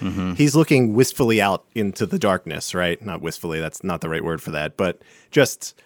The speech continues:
Speaker 2: out into the middle distance. He doesn't really have too much of an expression on his face. All you're hearing are the waves crashing against the rocks. There's no other audio. It's,
Speaker 1: Yep.
Speaker 2: it's,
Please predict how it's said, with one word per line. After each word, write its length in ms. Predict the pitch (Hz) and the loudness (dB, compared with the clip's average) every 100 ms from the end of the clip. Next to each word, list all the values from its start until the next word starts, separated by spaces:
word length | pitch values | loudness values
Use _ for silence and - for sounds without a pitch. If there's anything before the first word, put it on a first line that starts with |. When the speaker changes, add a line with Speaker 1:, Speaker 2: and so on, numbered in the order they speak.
| _ _ - - | _ _ -12 0
Speaker 2:
out 220 | 117 123 | 2 4
into 180 | 120 117 | 2 2
the 100 | 104 | 2
middle 220 | 101 95 | 4 2
distance. 440 | 87 90 - 90 - | 2 -2 -4 -6 0
He 60 | |
doesn't 260 | 151 160 113 | 2 2 2
really 280 | 123 139 104 | 4 6 4
have 300 | 113 117 95 | 2 0 0
too 160 | - | -2
much 180 | 107 104 | -2 -2
of 80 | 101 | -2
an 60 | 95 | -4
expression 520 | - - 117 - 90 | -4 -2 -2 0 -4
on 100 | 85 | -4
his 100 | 82 | -6
face. 320 | - 82 85 - | -6 -6 -6 -2
All 240 | 113 139 | 4 8
you're 180 | 147 135 | 8 8
hearing 520 | 110 113 95 82 85 - - _ _ _ | 6 2 2 -2 -8 -14 -20 _ _ _
are 240 | 98 95 92 | 0 2 2
the 120 | 95 | 0
waves 400 | 90 104 107 - | 2 2 2 -2
crashing 400 | - 101 98 101 | -2 -2 0 -2
against 300 | 92 92 - | -2 -4 -4
the 100 | 87 | -2
rocks. 420 | 90 90 82 - | 2 0 -2 -4
There's 220 | 107 104 | -2 0
no 320 | 110 120 156 143 | 0 4 4 6
other 320 | 120 110 76 | 2 2 0
audio. 640 | 92 98 85 78 76 69 _ _ - _ | 2 0 -2 -6 -10 -12 _ _ -20 _
It's, 420 | 113 95 90 - - | -2 0 -2 -6 -4
Speaker 1:
Yep. 60 | 101 | -4
Speaker 2:
it's, 500 | - - - - | -4 -10 -12 -16